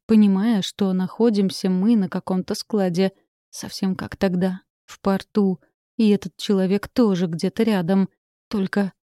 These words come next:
декорациями сейчас служат не коробки и ящики, а аккуратные горы мешков — с мукой или какой-то подобной продукцией.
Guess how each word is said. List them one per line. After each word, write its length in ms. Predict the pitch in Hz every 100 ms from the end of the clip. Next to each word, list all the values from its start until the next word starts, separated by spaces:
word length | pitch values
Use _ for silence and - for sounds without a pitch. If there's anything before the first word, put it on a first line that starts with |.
| -
декорациями 800 | 190 - 185 185 - 190 190 185
сейчас 480 | - - - 180 -
служат 480 | 202 190 185 -
не 100 | 196
коробки 480 | 185 185 226 277 -
и 100 | 190
ящики, 520 | 190 214 - 190 -
а 140 | 175 175
аккуратные 600 | - 185 202 - 262 214
горы 240 | 185 185
мешков — 480 | 180 170 - 285 - _ _ _
с 140 | -
мукой 600 | 226 196 - 185 247 269 -
или 280 | 214 220 294
какой-то 640 | - 214 - 202 185 269
подобной 520 | - 185 180 175 185
продукцией. 840 | - 190 180 175 - - 185 185